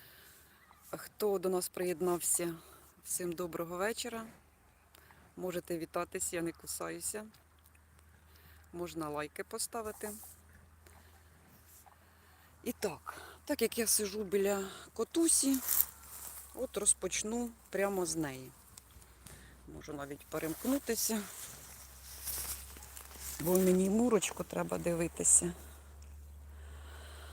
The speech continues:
Ага, котуся. Ну, не кажучи, у нас дуже багато з кицею було всяких происшествій.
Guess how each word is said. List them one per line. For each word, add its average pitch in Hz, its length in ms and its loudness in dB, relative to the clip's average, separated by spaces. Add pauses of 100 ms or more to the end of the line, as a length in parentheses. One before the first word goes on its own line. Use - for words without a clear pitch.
(680)
Ага, 208 440 10 (1300)
котуся. - 580 4 (960)
Ну, 302 80 8
не 220 100 10
кажучи, 180 380 10
у 190 40 12
нас 202 160 12
дуже 180 320 6
багато 165 520 10 (480)
з - 120 2
кицею 170 560 8 (840)
було 170 260 10
всяких - 680 10 (360)
происшествій. 233 1040 12